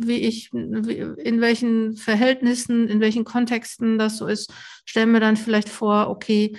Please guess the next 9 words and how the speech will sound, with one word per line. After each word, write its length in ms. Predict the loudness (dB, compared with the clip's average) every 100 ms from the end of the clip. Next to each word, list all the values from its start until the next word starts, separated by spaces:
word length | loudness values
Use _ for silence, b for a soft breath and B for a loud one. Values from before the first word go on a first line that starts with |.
| B
dann 180 | 2 4
und 120 | 4
dann 200 | 4 2
steige 340 | 0 2 2 2
ich 160 | -2
auch 160 | -6 -4
wieder 280 | -2 -2 0
ein. 500 | 0 2 0 -2 -6 B B B B _
Was, 480 | 2 2 2 -2